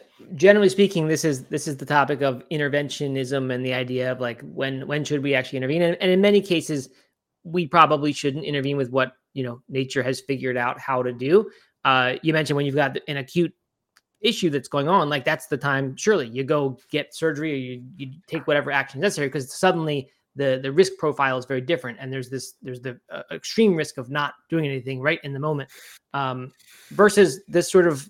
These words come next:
what I think optimization is, is basically these small interventions all the time. Uh, and so, yeah, I don't know, like, this, as you were talking about the stuff being injected into your veins,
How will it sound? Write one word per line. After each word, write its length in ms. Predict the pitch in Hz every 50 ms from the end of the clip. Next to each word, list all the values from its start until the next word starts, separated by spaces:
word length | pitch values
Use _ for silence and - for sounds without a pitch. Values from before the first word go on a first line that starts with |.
| _ _
what 220 | - - 156 170 185
I 60 | 185
think 160 | 165 208 190
optimization 600 | 151 185 202 196 214 208 190 214 220 214 - 220
is, 300 | 233 277 269 214 - -
is 280 | - - 175 175 156 139
basically 380 | - - 156 175 - - 180 175
these 240 | 165 180 185 185
small 340 | - - 156 143 151 160 170
interventions 500 | 185 190 180 202 233 226 - 185 170 151
all 100 | 156 156
the 100 | 156 156
time. 320 | 156 185 214 208 156 131 - _ _ _ _ _ _ _ _ -
Uh, 360 | 135 135 135 131 131 135 - - - _ _ _ _ _ _ -
and 160 | 170 180 185
so, 360 | - 208 196 190 - - - - _ _ -
yeah, 160 | 226 240 226
I 20 |
don't 100 | 269 240
know, 100 | 220 170
like, 200 | 139 143 160 156
this, 140 | - 196 180
as 180 | 185 190 196 170
you 60 | 208
were 40 | 202
talking 320 | 185 190 196 165 170 180
about 200 | 175 170 160 165
the 180 | 170 160 151 156 - _ _ _
stuff 280 | - - 180 170 170
being 140 | - 170 160
injected 440 | 156 151 139 156 156 151 - 156 143
into 220 | 143 143 131 139
your 160 | 147 135 135 131
veins, 400 | 135 143 143 143 143 135 131